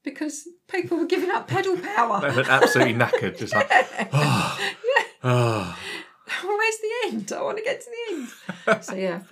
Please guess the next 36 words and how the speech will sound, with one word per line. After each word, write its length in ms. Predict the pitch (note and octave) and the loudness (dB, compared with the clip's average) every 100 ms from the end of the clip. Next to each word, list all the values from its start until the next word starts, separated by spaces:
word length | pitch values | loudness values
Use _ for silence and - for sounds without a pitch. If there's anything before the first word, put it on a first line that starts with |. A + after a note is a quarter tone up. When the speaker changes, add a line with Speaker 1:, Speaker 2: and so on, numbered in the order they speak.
| G#3 | -8
Speaker 1:
me 240 | A#3+ D#4+ E4 | -2 -2 -2
personally, 800 | - E4+ E4 D#4 D4 D4 D4 - - - | -4 -6 -6 -8 -6 -6 -6 -12 -20 -20
no, 220 | - C#3 C3+ | -18 -16 -16
thank 340 | C3+ - - | -18 -20 -20
you. 160 | - A2 | -16 -6
Speaker 2:
No, 200 | A#2 A#2 - | -4 -4 -8
okay. 360 | G#2+ G#2 - - _ | -10 -8 -12 -14 _
Speaker 1:
No. 80 | G#3+ F3 _ _ | -20 -20 _ _
<laughs> 100 | G3 B2+ - - - | -10 -10 -10 -18 -16
Speaker 2:
Uh, 340 | G2 F2+ F#2 F#2 A2+ | -12 -10 -8 -8 -2
there 100 | A2+ | -2
you 60 | G2 | 0
go. 140 | F#2 | -4
If 140 | F#2 | -4
you 40 | B2 | 2
fancy 380 | D#3 D#3 - C#3 | 4 4 2 -2
some, 300 | - B2+ B2 | 0 0 0
uh, 100 | A#2+ | 0
exercise 500 | A#2+ - - G#2 G2+ | -2 -4 0 0 0
on 100 | G2+ | -2
your 140 | G2+ F#2+ | -4 -4
theme 220 | A2 G2+ | -6 -4
park 240 | G2+ F#2 | -4 -4
trip, 300 | - A2 - - _ - | -2 -4 -4 -18 _ -10
Speaker 1:
Yeah. 320 | C#4 G4 A3 - - | -6 -6 -6 -12 -2
Speaker 2:
maybe, 420 | - - - G#2+ | -2 2 0 2
uh, 200 | G#2+ G#2+ | 2 2
Speaker 1:
<laughs> 60 | - | 0
Speaker 2:
Cyclocopters 720 | A2 A2 A2 G#2+ A2 A2 G2+ | -2 -2 -2 -2 -2 -4 -4
is 100 | G2+ | -6
the 80 | G#2 | -4
one 200 | G#2 G2 | -4 -4
for 120 | - | -6
you. 280 | G2+ G2 F#2+ - - - - _ - G#2+ | -6 -4 -6 -10 -14 -20 -20 _ -20 -16
Um, 80 | G2 | -12
Speaker 1:
Oh, 420 | B2 B2 A#2+ A#2 | -10 -8 -10 -12